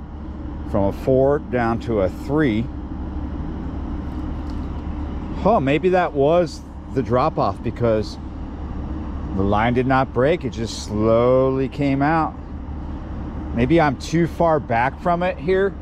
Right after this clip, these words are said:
Therefore, I can't get the proper angle to pull up it. Even though I'm holding the rod tip high in the air when I try to do that,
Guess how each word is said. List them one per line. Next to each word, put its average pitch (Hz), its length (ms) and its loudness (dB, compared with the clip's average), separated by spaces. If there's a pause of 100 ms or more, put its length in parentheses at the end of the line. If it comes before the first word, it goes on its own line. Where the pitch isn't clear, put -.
(600)
Therefore, 139 360 4
I 123 100 4
can't 139 380 -2
get 139 180 0
the 135 120 0
proper 131 600 0
angle 131 460 0
to 175 100 -2
pull 135 480 0
up 113 220 2
it. 180 180 4 (1160)
Even 139 260 4
though 139 240 6
I'm 120 200 2
holding 131 420 2
the 123 80 0
rod 120 320 2
tip 135 220 2
high 120 420 0
in 123 120 2
the 120 140 -6
air 123 280 2
when 160 360 -2 (340)
I - 60 -4
try 151 220 4
to 156 80 2
do 165 200 2
that, 185 300 4